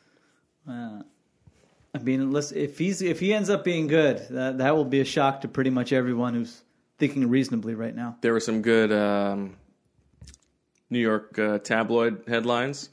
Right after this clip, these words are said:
Speaker 1: Okay.
Speaker 2: Blues clueless
Speaker 1: Oh.
Speaker 2: was a pretty good one.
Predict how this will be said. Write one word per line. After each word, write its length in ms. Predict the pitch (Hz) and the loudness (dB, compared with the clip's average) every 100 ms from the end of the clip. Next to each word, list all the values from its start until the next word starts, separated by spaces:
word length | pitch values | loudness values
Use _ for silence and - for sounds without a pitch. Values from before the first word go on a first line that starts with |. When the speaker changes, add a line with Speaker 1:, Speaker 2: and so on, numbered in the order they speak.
| - | -10
Speaker 1:
Okay. 340 | 127 127 131 135 _ | -4 -2 -4 -6 _
Speaker 2:
Blues 480 | 120 123 131 123 107 | 0 4 6 4 0
clueless 880 | - - 139 147 196 208 - - - _ _ _ - | -4 2 4 4 2 -2 -10 -14 -20 _ _ _ 0
Speaker 1:
Oh. 600 | 190 185 185 254 123 - - _ _ _ _ _ _ _ - | 2 4 4 4 0 -6 -18 _ _ _ _ _ _ _ -14
Speaker 2:
was 160 | 107 | -6
a 80 | 107 | -4
pretty 280 | 104 - 107 | -4 -2 0
good 140 | 107 107 | 0 0
one. 240 | 120 156 | -4 -8